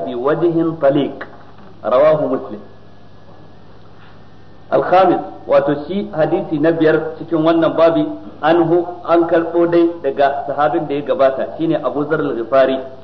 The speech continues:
Qala yace, qala li an-nabiy sallallahu alaihi wa alihi wa sallam, manzon Allah tsira da amincin Allah su tabbata gare shi ya ce da ni,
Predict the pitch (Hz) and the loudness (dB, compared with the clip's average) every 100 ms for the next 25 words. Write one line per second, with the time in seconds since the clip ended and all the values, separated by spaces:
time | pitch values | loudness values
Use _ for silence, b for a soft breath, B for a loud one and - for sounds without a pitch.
0 | - - - - - 151 165 175 165 165 | -20 -20 -20 -20 -6 2 4 4 2 0
1 | 151 143 170 175 156 165 165 147 135 165 | -2 0 4 4 4 4 2 2 -2 -4
2 | 170 160 170 165 156 143 156 156 147 131 | -4 -4 -4 -4 -4 0 2 2 2 0
3 | 147 147 143 135 156 156 147 135 127 120 | -2 -2 0 0 0 -2 -2 -6 -8 -4
4 | 160 170 180 - - - - 131 135 143 | 2 2 2 0 -8 -16 -18 -6 -2 2
5 | 170 170 180 170 170 170 170 170 170 165 | 2 2 2 4 4 2 4 6 4 2
6 | 160 160 160 147 147 165 156 143 - 139 | -2 -4 -6 -8 -4 0 2 2 0 -2
7 | 151 143 135 131 156 151 147 151 147 147 | -2 -6 -6 -4 -4 -2 0 2 0 -2
8 | 127 135 151 151 | -2 -2 -2 -4